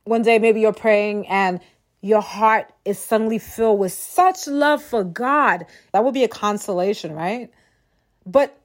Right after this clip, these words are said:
do we always get consolations? No. So someone whose faith is based on feelings,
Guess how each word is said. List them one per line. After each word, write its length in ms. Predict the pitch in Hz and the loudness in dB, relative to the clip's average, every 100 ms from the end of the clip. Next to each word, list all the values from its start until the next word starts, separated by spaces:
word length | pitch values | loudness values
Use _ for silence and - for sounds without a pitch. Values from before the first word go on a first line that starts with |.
| _ _ - | _ _ -8
do 120 | 214 | -2
we 160 | 285 269 | 2 4
always 300 | 240 294 302 | 4 2 2
get 180 | 330 330 | 0 0
consolations? 800 | 339 339 339 330 339 339 330 262 | -2 -4 0 0 0 -6 -8 -4
No. 400 | 302 302 160 - _ _ _ _ | -2 0 -2 -8 _ _ _ _
So 180 | - 302 | 0 0
someone 640 | - 370 403 381 359 311 | 2 0 0 -2 -2 -2
whose 340 | 320 285 277 | 0 0 -4
faith 380 | - 370 349 349 | -4 0 0 0
is 140 | 262 | -4
based 260 | 202 254 254 | 0 0 0
on 120 | 226 | -6
feelings, 920 | - - 339 359 269 220 226 247 - | -6 -4 0 2 0 0 -4 -8 -12